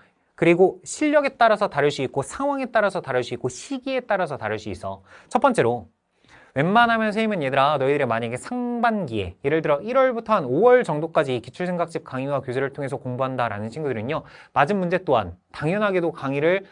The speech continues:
뭐 이 배속으로라도 들으면서 공부하는 걸 추천해. 그런 이유는 딱 하나야. 너희들이 알고 있는 게 제대로 된 게 아닐 수도 있고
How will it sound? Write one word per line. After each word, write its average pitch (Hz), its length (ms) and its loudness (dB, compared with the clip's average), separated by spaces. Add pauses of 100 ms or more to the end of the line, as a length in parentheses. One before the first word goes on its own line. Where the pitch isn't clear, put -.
(100)
뭐 113 100 -8
이 117 120 -4
배속으로라도 139 1400 0
들으면서 147 340 -4
공부하는 131 440 -4
걸 123 100 -2
추천해. 151 460 -8 (280)
그런 202 240 6
이유는 185 300 -2
딱 220 160 -4
하나야. 165 320 -2 (640)
너희들이 220 440 6
알고 151 320 6
있는 185 220 -2
게 170 260 2
제대로 175 420 0
된 170 280 -2
게 156 100 0
아닐 120 360 0
수도 151 220 -8
있고 113 360 -4